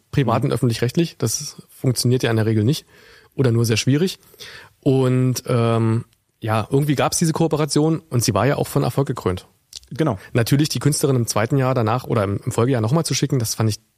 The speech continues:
Speaker 1: dumm. Das war klar, dass das nach hinten losgeht.
Speaker 2: Immerhin
Speaker 1: Sie hat
Speaker 2: Platz
Speaker 1: ja go-
Speaker 2: zehn, glaub ich.
Speaker 1: Ja, richtig. Gut vorbereitet. Mit
Speaker 2: Mhm.
Speaker 1: hundertsieben Punkten immerhin damals.
Speaker 2: Das reicht in manchen, äh, Jahren übrigens für den Sieg.
Speaker 1: Mhm.
Speaker 2: Also
Speaker 1: Wir haben auch mit zweihundertsechsundvierzig Punkten,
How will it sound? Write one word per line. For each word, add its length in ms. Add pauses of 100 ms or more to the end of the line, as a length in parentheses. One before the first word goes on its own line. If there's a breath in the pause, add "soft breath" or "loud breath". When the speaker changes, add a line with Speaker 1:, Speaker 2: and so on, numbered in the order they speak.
Speaker 1:
dumm. 220
Das 160
war 80
klar, 320
dass 120
das 240
nach 140
hinten 200
losgeht. 400 (400 loud breath)
Speaker 2:
Immerhin 240
Speaker 1:
Sie 60
hat 120
Speaker 2:
Platz 40
Speaker 1:
ja 100
go- 140
Speaker 2:
zehn, 600
glaub 220
ich. 100
Speaker 1:
Ja, 320 (400)
richtig. 400 (640)
Gut 180
vorbereitet. 440
Mit 80
Speaker 2:
Mhm. 40
Speaker 1:
hundertsieben 340
Punkten 280
immerhin 340
damals. 380 (840 soft breath)
Speaker 2:
Das 180
reicht 200
in 120
manchen, 480
äh, 320 (120)
Jahren 300
übrigens 260
für 80
den 140
Sieg. 200 (520)
Speaker 1:
Mhm. 560 (200)
Speaker 2:
Also 140
Speaker 1:
Wir 100
haben 220
auch 180
mit 140
zweihundertsechsundvierzig 800
Punkten, 520